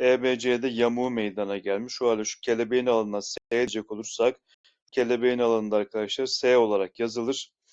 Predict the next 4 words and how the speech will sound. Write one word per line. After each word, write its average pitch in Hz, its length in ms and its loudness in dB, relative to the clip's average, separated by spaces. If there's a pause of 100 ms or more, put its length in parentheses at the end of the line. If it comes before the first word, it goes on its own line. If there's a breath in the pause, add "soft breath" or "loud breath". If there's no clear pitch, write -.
(460 loud breath)
Ee, 107 640 2 (1900)
A 139 340 6
D 139 320 4
B 143 320 6